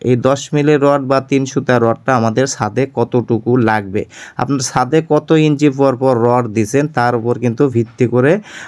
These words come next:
আপনাকে কিন্তু এই রডের হিসাবটা বের করতে হবে। দেখেন এখানে আমাদের রডটা দেওয়া হয়েছে সাড়ে পাঁচ ইঞ্চি পর পর। যেহেতু আমাদের কলমের দূরত্ব চোদ্দো ফিট,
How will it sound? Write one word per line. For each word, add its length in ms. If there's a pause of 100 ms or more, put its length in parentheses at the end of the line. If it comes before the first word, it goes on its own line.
আপনাকে 400
কিন্তু 280 (100)
এই 240
রডের 300
হিসাবটা 420
বের 220
করতে 260
হবে। 220
দেখেন 360
এখানে 360
আমাদের 360
রডটা 280
দেওয়া 240
হয়েছে 240
সাড়ে 340
পাঁচ 260
ইঞ্চি 220
পর 280
পর। 120 (440)
যেহেতু 420
আমাদের 320
কলমের 460
দূরত্ব 340 (100)
চোদ্দো 380
ফিট, 280